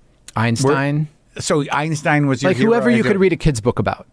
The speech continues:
Speaker 2: Yeah.
Speaker 1: You know, like, who is
Speaker 2: Ri-,
Speaker 1: dot, dot, dot.
Speaker 2: okay, yeah, yeah.
Speaker 1: Yeah, all
Speaker 2: So
Speaker 1: those people. Like, the
Speaker 2: Einstein.
Speaker 1: greats, yeah.
Speaker 2: Yeah.
Speaker 1: Einstein a lot, yeah.
Speaker 2: Did you go the math direction ever?
Speaker 1: I, mm, you know, it's weird. Like, a chemical thing kicks in around puberty when you suddenly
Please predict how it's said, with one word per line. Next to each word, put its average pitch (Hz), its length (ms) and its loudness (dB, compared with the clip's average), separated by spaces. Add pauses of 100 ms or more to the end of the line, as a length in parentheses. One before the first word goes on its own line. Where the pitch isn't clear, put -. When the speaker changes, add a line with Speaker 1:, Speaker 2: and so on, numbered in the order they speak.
Speaker 2:
Yeah. 113 220 2
Speaker 1:
You 120 100 2
know, 107 100 0
like, 92 160 -4
who 147 220 4
is 117 480 0
Speaker 2:
Ri-, 127 200 -4
Speaker 1:
dot, 113 160 4
dot, 104 140 0
dot. 151 240 0
Speaker 2:
okay, 120 160 -2
yeah, 113 140 0
yeah. 131 80 2
Speaker 1:
Yeah, 113 500 0
all 107 100 2
Speaker 2:
So 107 80 2
Speaker 1:
those 101 140 -2
people. - 280 -8
Like, 127 200 -10
the 113 80 -8
Speaker 2:
Einstein. 113 300 0
Speaker 1:
greats, 113 360 -2
yeah. 113 240 -4 (120)
Speaker 2:
Yeah. 117 160 0
Speaker 1:
Einstein 98 340 -4
a 95 80 -10
lot, - 260 -12
yeah. 120 160 -14 (140)
Speaker 2:
Did 113 160 -4
you 127 80 0
go 123 240 0
the 147 120 -2
math 151 280 -2
direction 156 640 -2 (260)
ever? 151 360 -6 (200)
Speaker 1:
I, 117 840 -2 (1000)
mm, 151 640 -10
you 175 80 -4
know, 180 160 2
it's 175 140 -2
weird. 151 340 2
Like, 104 160 -4
a 107 100 -4
chemical 123 400 -2
thing 110 200 -4
kicks - 320 -8
in 92 100 -6
around 92 220 -8
puberty 95 360 -8
when - 260 -14 (120)
you 101 100 -6
suddenly 98 320 -4